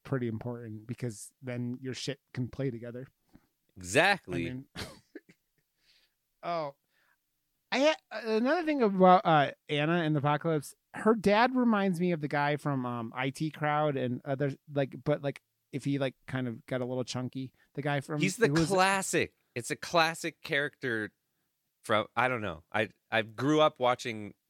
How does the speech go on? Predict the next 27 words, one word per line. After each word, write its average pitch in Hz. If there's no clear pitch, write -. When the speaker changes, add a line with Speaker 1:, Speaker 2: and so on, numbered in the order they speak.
Speaker 2:
nothing 107
but, 98
like, 90
well, 104
'cause 104
my 104
family's 101
from 92
England 90
and 82
stuff, 80
so, -
like, 80
Speaker 1:
Yeah. 127
Speaker 2:
all 113
the 120
British 110
humor 101
and 87
British 98
Speaker 1:
Yeah. 127
Speaker 2:
shows, 90
and 82
it, 104
there's 117
so 127
many 127